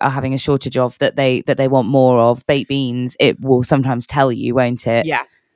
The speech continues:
Speaker 2: Yeah, and sometimes it's things like tampons as well. So, so really kind of, it's
Speaker 1: Mm-hmm.
Speaker 2: really good idea to either, yeah, look at the stuff on the shelf for the supermarket or ask your food bank what it is they need,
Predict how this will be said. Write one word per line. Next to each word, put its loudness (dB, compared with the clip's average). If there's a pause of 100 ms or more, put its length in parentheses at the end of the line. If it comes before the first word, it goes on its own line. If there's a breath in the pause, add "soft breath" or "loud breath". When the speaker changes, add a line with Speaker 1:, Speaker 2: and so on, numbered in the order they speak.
(280)
Speaker 2:
Yeah, 0
and -2
sometimes 0
it's -8
things -4
like -4
tampons -4
as -10
well. -2
So, 0 (100)
so 2
really 0
kind 0
of, 0
it's -2
Speaker 1:
Mm-hmm. -10
Speaker 2:
really 4
good -6
idea -2
to 0
either, 0
yeah, 0
look -2
at 0
the -6
stuff -4
on -2
the -2
shelf -2
for -16
the -20
supermarket -2
or -4
ask 0
your -8
food -8
bank -4
what 0
it -2
is -4
they 0
need, 0